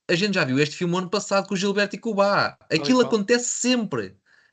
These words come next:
Speaker 1: Aquilo acontece sempre. Esteja a ganhar, esteja a perder, dez a zero ou zero a dez. É igual. Aquilo vai
Speaker 2: É o plano.
Speaker 1: e, e, e pronto, e é isto. Yeah. Ele escreve aquilo, de certeza,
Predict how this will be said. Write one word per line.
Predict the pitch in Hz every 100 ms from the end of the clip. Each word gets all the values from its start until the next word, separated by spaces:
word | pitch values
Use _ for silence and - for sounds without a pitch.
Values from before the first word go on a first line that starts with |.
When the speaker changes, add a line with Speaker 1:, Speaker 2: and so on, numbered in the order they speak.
| 147
Speaker 1:
Aquilo | 156 226 233
acontece | 226 180 175 208 202 -
sempre. | - - 170 139 110 98 - - _
Esteja | - 160 110
a |
ganhar, | 98 104 139 175 190 - _ _
esteja | 170 127 113
a |
perder, | 107 117 160 190 220 _ _ _ _ _
dez | 143 180 151
a | 151
zero | 180 196 196 214 _ _ -
ou | 180
zero | 170 185
a | 175
dez. | 170 160 -
É | 214
igual. | 208 190 214 180 127 107
Aquilo | 131 - 202
vai | 196 165
Speaker 2:
É |
o |
plano. | - 139 135
Speaker 1:
e, | 131 - 165
e, |
e |
pronto, | 165 226 226
e | 160
é |
isto. | 160 - _ _ _ _
Yeah. | 113 110 -
Ele | 151
escreve | 156 196 175
aquilo, | - 175 160
de | -
certeza, | 127 143 139